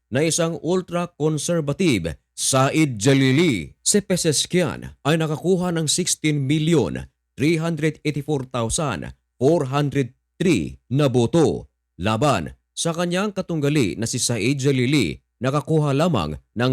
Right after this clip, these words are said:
thirteen million five hundred thirty-eight thousand one hundred seventy-nine votes. Napakalaki ng porsyento ang nakuha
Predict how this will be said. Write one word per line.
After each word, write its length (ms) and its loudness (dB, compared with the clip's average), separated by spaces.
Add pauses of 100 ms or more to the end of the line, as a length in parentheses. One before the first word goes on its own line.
(120)
thirteen 460 0
million 400 0
five 360 -2
hundred 460 -6
thirty-eight 580 -4
thousand 540 -4 (180)
one 320 2
hundred 320 -2
seventy-nine 720 -2
votes. 480 0
Napakalaki 800 0
ng 240 -2
porsyento 880 0
ang 160 -2
nakuha 640 -2